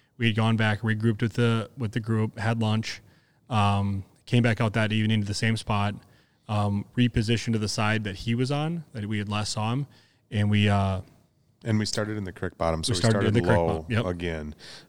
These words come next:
Speaker 2: Um, that way, if, you know, we, this time we knew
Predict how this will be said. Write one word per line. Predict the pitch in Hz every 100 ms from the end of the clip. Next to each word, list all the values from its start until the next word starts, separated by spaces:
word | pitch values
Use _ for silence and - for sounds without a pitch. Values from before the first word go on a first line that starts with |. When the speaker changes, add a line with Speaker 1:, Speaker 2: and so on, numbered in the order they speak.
| -
Speaker 2:
Um, | 87 87 80 78 76 _
that | 90 90
way, | 90 87 85
if, | 82 - - -
you | 90
know, | 85
we, | 82 90 -
this | 92 98 -
time | 90 85 82
we | 82
knew | 85 113 85 85